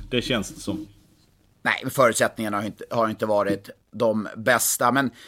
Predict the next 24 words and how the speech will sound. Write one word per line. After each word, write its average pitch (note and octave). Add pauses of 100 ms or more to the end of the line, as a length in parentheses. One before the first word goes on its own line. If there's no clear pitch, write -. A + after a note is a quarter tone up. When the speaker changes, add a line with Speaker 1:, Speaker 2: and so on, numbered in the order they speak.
(100)
Speaker 2:
Timrå C#3
och C#3
Karlskoga C3+
känns C3+
som C3
två C3+
lag B2+
som B2+
kommer C3
komma B2+
rejält. B2+
Eh, A#2
eh, A2+
Karlskoga A#2+
fick B2
en A#2
tuff C3
match A#2
mot, A#2+
mot D#3
Timrå C3
där, G#2+
men, A#2
eh, A2+